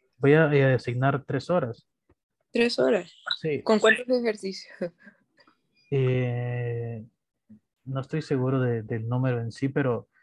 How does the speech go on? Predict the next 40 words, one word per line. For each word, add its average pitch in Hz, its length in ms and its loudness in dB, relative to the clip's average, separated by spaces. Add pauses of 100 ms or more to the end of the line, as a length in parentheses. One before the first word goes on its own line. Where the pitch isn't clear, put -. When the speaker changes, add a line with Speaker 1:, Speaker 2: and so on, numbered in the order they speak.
(240)
Speaker 1:
en 127 120 -4
sí - 120 -4
yo 165 140 0
pongo 160 180 0
las 143 160 0
tres 151 160 0
horas 151 260 0
para 123 220 -4
que - 140 -18
sobre 139 280 -2
tiempo, 113 360 -10
no 120 180 -4
para, 117 720 4
no 135 200 0
porque 131 340 -2
van 131 220 0
a 131 80 -4
quedar 127 240 0
justas 131 340 -8
las 113 140 -8
tres 123 180 -4
horas, 120 240 -2
sino 123 260 -6
las 123 220 -4
pongo 147 260 -4
para 113 200 -4
que 123 100 -16
sobre. 127 320 -2 (340)
Lo 120 160 -8
pude 131 200 0
haber 123 160 0
dejado 135 280 0
en 127 120 -2
dos 123 160 -6
horas 127 180 -2
y 120 60 -4
media, 147 340 -2
pero 123 220 -10
digo, 120 160 -10
"Va, 120 180 -6